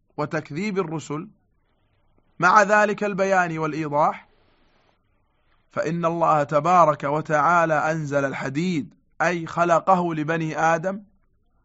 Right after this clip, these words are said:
ليردع به المؤمنون الكافرين المعاندين، وهو قتلهم إياهم بالسيوف والرماح والسهام.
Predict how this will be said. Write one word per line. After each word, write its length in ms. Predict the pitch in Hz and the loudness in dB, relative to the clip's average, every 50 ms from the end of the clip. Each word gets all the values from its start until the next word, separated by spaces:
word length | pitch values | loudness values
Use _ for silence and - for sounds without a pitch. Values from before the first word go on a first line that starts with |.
| _ _ _ _ _ _ _ - | _ _ _ _ _ _ _ -6
ليردع 580 | - 160 202 233 247 247 220 214 214 190 202 202 | -2 2 4 6 6 4 6 6 6 8 8 6
به 240 | 196 226 214 214 | 6 4 0 0
المؤمنون 840 | 202 196 190 196 - - 185 185 185 190 214 233 247 254 254 233 220 - - | 0 0 -2 -2 -2 -2 -4 -4 -2 -2 -2 -2 -4 -4 -4 -6 -8 -6 -6
الكافرين 840 | 175 180 170 160 - 185 175 160 147 131 147 151 180 214 220 202 175 | -4 -4 -4 -4 0 0 0 0 0 -2 -4 -4 -4 -4 -4 -4 -4
المعاندين، 760 | 156 147 143 - - 135 123 123 127 123 120 107 - - _ _ _ _ _ _ _ _ _ _ _ _ _ _ _ _ _ _ _ _ _ _ _ _ _ _ - | -4 -4 -6 -6 -6 -8 -8 -8 -10 -10 -10 -12 -14 -14 _ _ _ _ _ _ _ _ _ _ _ _ _ _ _ _ _ _ _ _ _ _ _ _ _ _ -2
وهو 300 | 156 165 156 156 147 139 | 0 0 0 2 0 -2
قتلهم 720 | - - 190 196 196 - 175 175 165 165 160 147 147 - - 143 | 0 0 -2 -2 -2 -4 -6 -6 -4 -4 -4 -6 -8 -12 -12 -12
إياهم 680 | 147 139 131 143 165 160 156 143 135 139 135 127 131 - | -10 -10 -6 -4 -2 -2 -2 -2 -4 -6 -10 -14 -14 -12
بالسيوف 720 | - 135 - - - 147 131 139 151 165 165 147 127 139 139 139 - _ _ _ - | -12 -12 -12 -10 -10 -8 -6 -2 -2 -2 -2 -2 -4 -8 -12 -12 -14 _ _ _ -12
والرماح 600 | - 139 135 123 123 127 127 139 147 143 - 156 | -10 -8 -8 -8 -8 -8 -6 -4 -4 -4 -4 -6
والسهام. 640 | 156 131 127 120 - - 117 120 131 151 160 131 - | -8 -10 -12 -12 -14 -14 -10 -6 -4 -4 -4 -4 -6